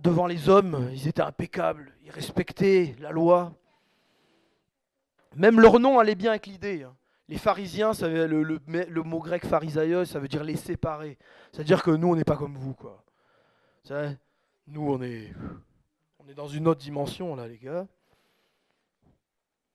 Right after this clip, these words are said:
Et qu'est-ce qu'ils croyaient, les pharisiens, à propos d'eux-mêmes ?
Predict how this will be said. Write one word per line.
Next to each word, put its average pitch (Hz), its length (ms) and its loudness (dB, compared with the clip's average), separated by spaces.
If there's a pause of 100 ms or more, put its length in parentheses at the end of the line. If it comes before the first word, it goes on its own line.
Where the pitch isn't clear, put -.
(380)
Et - 100 -10
qu'est-ce - 320 -6
qu'ils 208 120 -6
croyaient, 190 360 2
les 160 100 -4
pharisiens, 160 420 0
à 160 60 4
propos 143 340 -4
d'eux-mêmes ? 131 420 -10